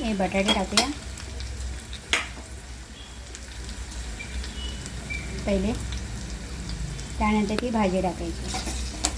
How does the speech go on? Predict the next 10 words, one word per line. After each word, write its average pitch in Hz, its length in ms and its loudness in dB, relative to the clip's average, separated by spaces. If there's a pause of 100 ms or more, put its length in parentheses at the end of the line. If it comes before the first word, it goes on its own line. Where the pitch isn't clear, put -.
(380)
मी 220 120 6
ह्याला 202 300 8
पण 214 200 4
ते 247 240 6 (2000)
मिरच्या 196 300 0
लावल्या 180 300 2
आहेत. 170 120 -4 (2500)
ओके, 269 240 0 (1800)
आपण 208 240 0
भाजीला 190 500 6